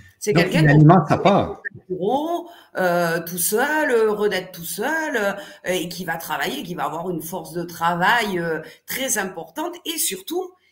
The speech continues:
Speaker 1: il est efficace et il pense à tous les détails. C'est-à-dire que quand il rend un dossier,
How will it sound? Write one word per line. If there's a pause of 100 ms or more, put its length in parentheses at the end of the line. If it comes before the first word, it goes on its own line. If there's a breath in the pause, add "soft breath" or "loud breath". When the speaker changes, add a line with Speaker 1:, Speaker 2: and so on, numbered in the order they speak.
(160)
Speaker 1:
il
est
efficace (600)
et
il
pense
à
tous
les
détails.
C'est-à-dire
que
quand
il
rend
un
dossier,